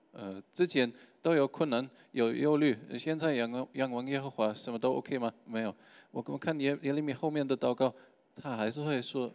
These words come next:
还是会说出来他碰到的困难。呃，比方说二十七节，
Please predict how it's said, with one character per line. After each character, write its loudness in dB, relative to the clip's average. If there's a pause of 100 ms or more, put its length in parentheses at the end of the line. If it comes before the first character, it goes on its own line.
还 -8
是 -8
会 -2 (120)
说 -6
出 -4
来 4 (200)
他 -14
碰 -12
到 0
的 -4
困 -8
难。 -8 (960)
呃， 2
比 0
方 2
说 4
二 4
十 0
七 -2
节， 0